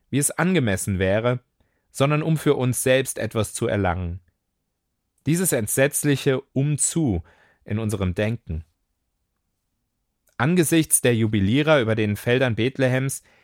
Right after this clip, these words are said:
erkennen wir unsere Unzugänglichkeit nur umso deutlicher.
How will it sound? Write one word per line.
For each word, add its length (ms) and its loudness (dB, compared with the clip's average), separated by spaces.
erkennen 420 0
wir 160 2
unsere 460 0
Unzugänglichkeit 1040 -2
nur 160 -2
umso 260 -2
deutlicher. 720 -6